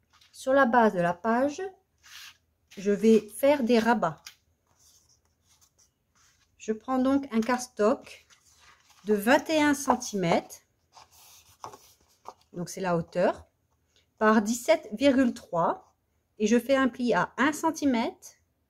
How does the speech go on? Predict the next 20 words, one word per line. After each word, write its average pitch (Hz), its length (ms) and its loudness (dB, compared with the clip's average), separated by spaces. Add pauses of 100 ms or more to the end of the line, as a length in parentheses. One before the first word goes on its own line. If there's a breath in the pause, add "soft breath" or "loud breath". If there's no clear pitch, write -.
(160)
et 196 160 -4
à - 300 -4
un 330 200 0
virgule 269 440 2
trois. - 460 -8 (420)
Il 180 140 -12
y 180 80 -4
aura 185 160 -2
donc 196 240 -8
ici 254 400 -8
un 208 100 -2
petit 247 420 -10
pli, 269 360 -6
une 202 180 0 (200)
petite 262 280 -14 (480)
tranche 202 600 -4
de 190 140 -14
zéro 240 340 2
virgule 226 340 -4
trois. - 460 -20